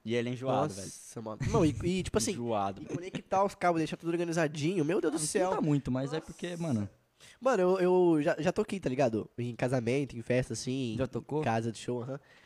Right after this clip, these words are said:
Speaker 2: Mano, e é uma porcaria, velho. Sem maldade. Não é, não é só aqui, não, mano. Cabo é uma porcaria em todo lugar, sem maldade. Nossa, principalmente em casamento, velho.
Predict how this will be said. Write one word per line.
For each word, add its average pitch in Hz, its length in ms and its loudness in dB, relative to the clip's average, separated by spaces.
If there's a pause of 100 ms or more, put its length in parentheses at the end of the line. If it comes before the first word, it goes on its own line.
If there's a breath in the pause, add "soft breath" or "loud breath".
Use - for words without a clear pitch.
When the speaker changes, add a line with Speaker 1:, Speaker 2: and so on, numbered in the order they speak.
Speaker 2:
Mano, 170 280 2
e 143 120 2
é 139 100 2
uma 156 180 0
porcaria, 165 460 -2
velho. 113 160 -4
Sem 135 140 -16
maldade. 143 320 2
Não 135 100 2
é, 143 160 4
não 139 120 2
é 143 60 0
só 147 140 -14
aqui, - 160 -16
não, 123 180 -6
mano. 104 220 -8
Cabo 123 320 -8
é - 20 -6
uma 131 80 -6
porcaria 123 280 -2
em 123 40 -12
todo 135 160 -6
lugar, 107 300 -6
sem 110 140 -10
maldade. 101 460 -10
Nossa, 143 540 -2
principalmente 156 340 -6
em 170 40 -12
casamento, 143 680 -2
velho. 95 200 -6